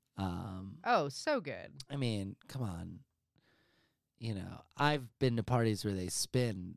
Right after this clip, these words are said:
Speaker 1: the Strawberry Alarm Clocks, but I've never been to parties that actually have the Strawberry Alarm Clocks, or whatever the line is.
Speaker 2: I think that's about it,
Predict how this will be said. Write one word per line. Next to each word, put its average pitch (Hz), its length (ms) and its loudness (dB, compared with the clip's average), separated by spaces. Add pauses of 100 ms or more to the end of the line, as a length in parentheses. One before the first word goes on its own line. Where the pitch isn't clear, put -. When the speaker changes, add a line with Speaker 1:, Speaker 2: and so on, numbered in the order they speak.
Speaker 1:
the 101 260 -2
Strawberry 92 520 0
Alarm 90 400 -4
Clocks, 90 400 -6
but 120 100 2
I've 120 200 4
never 120 180 2
been 107 160 0
to 104 60 -2
parties 104 440 -2 (480)
that 117 160 2
actually 113 400 2
have 104 580 2 (120)
the 104 80 -6
Strawberry 104 720 0
Alarm 101 400 -2
Clocks, - 680 -12 (340)
or 165 100 2
whatever 180 320 6
the 135 80 -2
line 98 380 -6 (220)
is. - 280 -10 (220)
Speaker 2:
I 208 120 -2
think 294 200 -6
that's 190 200 -6
about 135 240 -4
it, - 80 -18